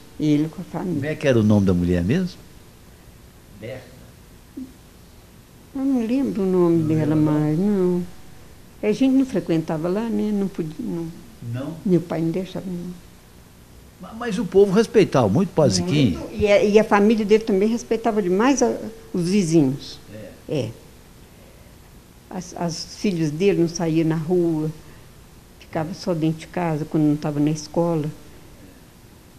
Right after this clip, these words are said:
Speaker 2: Pois é, a senhora conheceu também outro, uma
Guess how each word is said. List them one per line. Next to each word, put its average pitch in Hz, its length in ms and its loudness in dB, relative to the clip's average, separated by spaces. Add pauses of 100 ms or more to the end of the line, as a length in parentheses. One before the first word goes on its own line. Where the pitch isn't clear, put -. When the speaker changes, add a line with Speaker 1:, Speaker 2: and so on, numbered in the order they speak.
(1300)
Speaker 2:
Pois 190 180 -8
é, - 40 -10
a 175 160 -8
senhora 202 280 -4
conheceu 151 560 2
também 110 500 0
outro, 110 380 0
uma 87 580 -6